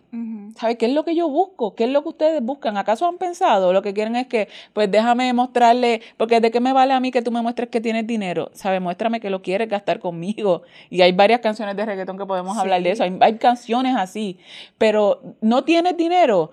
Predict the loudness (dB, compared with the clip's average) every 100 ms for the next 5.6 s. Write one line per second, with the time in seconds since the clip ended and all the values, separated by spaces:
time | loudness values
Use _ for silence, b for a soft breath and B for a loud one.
0 | b -6 -2 -2 0 -4 -2 -2 2 4
1 | 4 2 0 -4 -4 -2 -2 -2 -4 -4
2 | -2 -2 0 -2 0 0 2 2 4 6
3 | 6 6 6 10 10 10 10 10 10 10
4 | 10 6 2 -4 B -2 2 2 2 -2
5 | -4 -4 0 0 0 -2